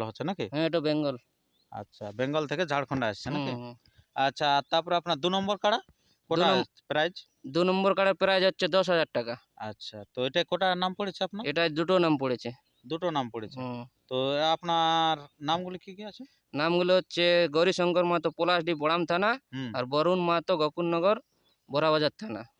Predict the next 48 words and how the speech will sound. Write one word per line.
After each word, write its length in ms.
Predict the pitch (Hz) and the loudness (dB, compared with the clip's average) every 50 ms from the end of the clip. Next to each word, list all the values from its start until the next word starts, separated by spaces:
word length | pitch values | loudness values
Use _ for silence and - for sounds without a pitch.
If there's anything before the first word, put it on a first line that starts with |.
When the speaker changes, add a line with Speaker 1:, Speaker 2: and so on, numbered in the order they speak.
| _ _ _ | _ _ _
Speaker 1:
আচ্ছা, 300 | 123 110 110 - _ 113 - _ | -18 -18 -18 -18 _ -20 -18 _
তো 100 | - 120 120 120 120 113 - | -8 -6 -4 -4 -4 -6 -8
আ, 80 | - - - - _ _ _ _ _ - | -10 -12 -14 -16 _ _ _ _ _ -2
কার 140 | 165 175 - | -2 -2 -2
সাথে 180 | - 175 - 185 180 | -6 -4 -2 0 2
আপনাদের 380 | 170 165 160 - 175 170 156 139 | 2 0 -2 -4 -6 -8 -8 -6
জোড়া 200 | 135 151 156 160 | -4 -4 -4 -4
কনফার্মটা 420 | - 175 151 - 160 165 160 - 147 | -4 -8 -8 -8 -8 -8 -6 -6 -8
হচ্ছে? 180 | 139 - - 208 - _ _ _ _ _ | -8 -8 -12 -18 -18 _ _ _ _ _
Speaker 2:
জোড়া 300 | - 123 135 151 165 170 | -10 -4 -2 0 0 0
কনফার্ম 380 | 160 170 175 170 165 185 185 175 | 2 2 2 2 2 2 2 2
হচ্ছে 220 | 170 165 - - 170 | 2 0 0 0 0
বরুণ 300 | 147 147 165 170 180 185 | 2 2 4 4 4 4
মাহাতো, 280 | 180 180 180 175 - 208 | 4 2 2 2 0 2
গকুলনগর, 500 | 170 170 160 - 170 175 170 175 185 202 | 2 2 2 2 0 0 2 2 0 0
বোরাবাজার 460 | 165 151 156 151 151 143 139 135 123 - | 0 0 2 2 2 4 2 2 0 -2
থানা। 220 | - 127 120 117 110 - _ _ _ _ | -4 -6 -6 -6 -8 -10 _ _ _ _
Speaker 1:
আচ্ছা, 240 | 107 110 104 - 120 | -16 -16 -12 -12 -8
বোরাবাজার 460 | 117 131 147 147 135 131 123 117 110 - | -4 0 0 2 2 2 0 -2 -4 -8
থানা। 200 | - 110 101 98 | -12 -16 -16 -12
Speaker 2:
হুম, 180 | - 123 127 123 120 | -10 -8 -8 -6 -6
হুম। 140 | 117 117 117 | -8 -8 -6
Speaker 1:
মানে 120 | 135 143 151 | -6 -4 -2
এটাও 200 | 147 185 180 175 | 0 0 0 0
বেঙ্গলেই 460 | 165 170 165 165 165 170 170 165 151 | 0 -2 -2 0 0 0 2 0 0
হয়ে 140 | 143 139 127 | 0 -4 -6
যাচ্ছে 200 | 117 110 104 - 107 | -6 -8 -10 -10 -10
আর 60 | 120 | -8
কি, 60 | 131 | -6
Speaker 2:
হুম, 100 | 135 131 | -6 -6
Speaker 1:
না? 80 | 127 131 | -4 -6
Speaker 2:
এটাও 240 | 135 139 - 151 147 | -4 -2 -2 -2 0
বেঙ্গলে। 420 | 139 143 139 135 131 123 120 120 120 - _ _ _ _ _ - | 0 -2 -2 -2 -4 -6 -6 -10 -14 -16 _ _ _ _ _ -12
Speaker 1:
আচ্ছা, 380 | 113 113 110 - - - - 110 123 _ _ _ _ _ _ _ - | -10 -10 -10 -10 -14 -18 -18 -18 -20 _ _ _ _ _ _ _ 0
তো 20 | 156 | 2
এরপরে 340 | 170 202 214 - 220 220 | 2 2 2 0 2 2
আপনার 560 | 220 202 202 - 214 208 202 202 202 202 196 196 185 170 | 2 2 2 0 0 2 2 4 4 4 2 2 0 -2
দেখতে 200 | 170 185 175 202 | -6 -8 -6 -6
পাবেন 180 | 196 196 190 185 | -6 -6 -6 -6
যে 100 | 180 180 - - | -6 -8 -4 -2
তিন 120 | 214 240 233 | 0 2 2
নম্বর 260 | 220 214 185 156 139 113 | 2 2 2 0 -2 -4
কাড়া। 220 | - 110 113 127 - _ _ _ _ _ _ _ _ - | -4 -6 -8 -8 -10 _ _ _ _ _ _ _ _ -10
তো 20 | 139 | -10
তিন 180 | 135 - 190 196 | -6 -4 -4 -2
নম্বর 240 | 202 208 214 214 233 220 | 0 -2 -2 -2 -2 -2
কাড়ার 200 | - 233 226 - | 0 -2 -2 0
প্রাইজ 240 | - 214 202 180 | 0 0 0 0